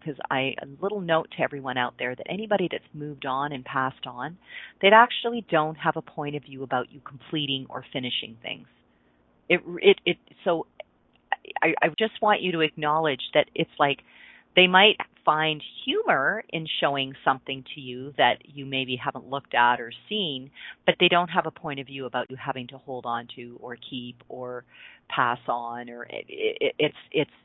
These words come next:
really, I'm gonna call that a lot of Hollywood hoo-ha. Um, it's, it's really whatever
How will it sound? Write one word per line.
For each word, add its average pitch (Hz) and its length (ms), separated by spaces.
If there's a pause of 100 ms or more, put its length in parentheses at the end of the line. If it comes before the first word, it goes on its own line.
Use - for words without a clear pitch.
(260)
really, 139 420
I'm 131 180
gonna 131 200
call 123 160
that 117 180
a 120 40
lot 120 240
of 98 80
Hollywood 127 680 (120)
hoo-ha. 135 520 (640)
Um, 123 560 (340)
it's, 151 240 (260)
it's 143 200 (100)
really 135 640 (800)
whatever 139 360